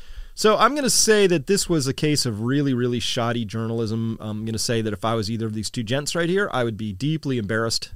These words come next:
by this particular, putting that much time into an article with this many holes in it, deeply embarrassed to have forgotten to notice the conflict of interest or to talk about it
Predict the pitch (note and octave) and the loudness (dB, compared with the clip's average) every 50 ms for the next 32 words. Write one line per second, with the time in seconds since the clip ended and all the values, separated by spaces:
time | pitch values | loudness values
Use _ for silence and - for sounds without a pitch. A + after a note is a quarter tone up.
0 | - - A2+ G#2+ G#2+ G#2+ G2+ A2 G#2+ - - - - - G#2+ - A#2+ A2 G#2+ G2+ | -10 -6 -4 -2 -2 -2 -2 -4 -4 -6 -8 -8 -8 -8 -6 -4 -2 -2 -2 -2
1 | F#2+ F#2 - _ _ _ _ _ - - _ _ _ _ _ _ _ - B3+ C4 | -2 -4 -10 _ _ _ _ _ -20 -20 _ _ _ _ _ _ _ 2 4 6
2 | G#3 D#3+ C3+ C#3+ D3 - - C3 A#2+ - - - C#3 C3+ C3 B2 A#2 A2 G2+ - | 6 6 6 6 4 2 2 0 -2 -2 -2 0 2 2 2 2 0 -2 -2 -2
3 | A#2+ A2+ A2+ B2 B2+ B2 - A#2 A2+ A2 G#2+ A#2+ A#2 - A#2+ A#2 A2 G#2 - C3+ | -2 0 0 2 0 0 0 -2 -4 -4 -2 -4 -4 -4 -4 -4 -6 -4 -2 0
4 | C#3+ D3 C#3+ A#2 B2+ C3+ C3 B2+ A#2+ - - C3 - D3+ G#3 B3+ - - D3 C3+ | 2 2 2 0 0 -2 0 -2 -2 -4 -6 -4 0 2 2 2 0 0 0 0
5 | B2 A2+ G2+ A2 G#2 G#2 G#2+ F#2+ - - A2+ G#2+ F#2 - B2 A2 A#2 A#2 F2+ G2+ | 0 0 0 0 -2 -2 -2 -2 -4 -4 -4 -6 -4 -4 -2 -2 -2 -2 -2 -4
6 | G#2 - A2 G#2+ G#2 A2 A2+ A2 A2 - - - - - G#2+ A2 G#2 - A#2 A2 | -6 -6 -4 -4 -2 -2 -2 -2 -4 -4 -6 -8 -8 -6 -6 -6 -6 -6 -8 -8
7 | - G#2+ G2+ C#3+ F3 E3 - E3+ D#3+ D3+ - - A2+ F2 F2+ - - - F3+ F3+ | -6 -4 -2 -2 -2 0 0 -2 -2 -2 -2 -4 -4 -6 -6 -8 -4 0 0 0
8 | E3+ - E3 C#3+ C#3+ C#3 C#3 C3+ C3 - | 2 0 2 2 2 4 4 2 0 -2